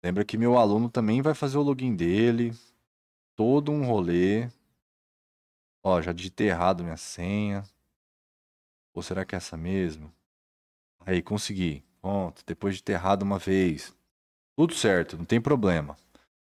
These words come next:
E aí tem lá que chegou pra mim minha conta. E aí tem um número. Eu vou digitar aqui um número, ó.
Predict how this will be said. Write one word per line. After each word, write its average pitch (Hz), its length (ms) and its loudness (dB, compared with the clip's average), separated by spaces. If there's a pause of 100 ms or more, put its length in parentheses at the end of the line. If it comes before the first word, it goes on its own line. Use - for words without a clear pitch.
(320)
E 95 80 4
aí 98 100 4
tem 104 220 2
lá 95 240 4
que - 80 -8
chegou 92 260 -2
pra 95 180 -4
mim 90 160 -2
minha 90 140 -4
conta. 135 560 -4 (240)
E 98 60 -2
aí 101 140 0
tem 117 180 -4
um 127 100 2
número. 113 420 0 (440)
Eu - 80 -20
vou 180 80 -14
digitar 104 320 -4
aqui - 180 -6
um 117 60 -2
número, 80 300 -4
ó. 71 100 -8